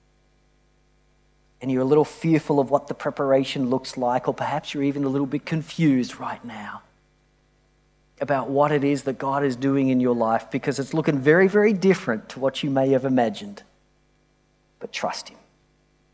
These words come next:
Trust him. He's your father. He loves you. He cares for you.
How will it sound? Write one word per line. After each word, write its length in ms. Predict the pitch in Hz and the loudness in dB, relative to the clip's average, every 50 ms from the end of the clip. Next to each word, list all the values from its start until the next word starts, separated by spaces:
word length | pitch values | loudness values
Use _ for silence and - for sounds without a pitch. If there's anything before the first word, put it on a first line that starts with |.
| _ _ _ _ _ _ _ _ _ _ _ _ _ _ _ - | _ _ _ _ _ _ _ _ _ _ _ _ _ _ _ -10
Trust 360 | - - - - - - - | -8 -8 -8 -8 -10 -12 -16
him. 100 | - - _ _ _ _ _ _ _ _ _ _ _ _ _ _ | -18 -20 _ _ _ _ _ _ _ _ _ _ _ _ _ _
He's 140 | - 127 - | -2 0 0
your 80 | 139 - | 0 -2
father. 460 | - - 160 143 139 135 117 123 117 | 0 2 4 6 6 6 4 2 2
He 140 | 117 135 127 | 0 0 2
loves 360 | 131 143 147 147 135 - - | 4 6 6 6 4 0 -4
you. 80 | 120 | -2
He 140 | 117 123 123 | -2 -2 -4
cares 420 | - - - 147 147 151 147 147 - | -2 2 6 6 6 6 6 2 -2
for 80 | 143 | -2
you. 240 | 123 113 104 101 | -2 -2 -2 -4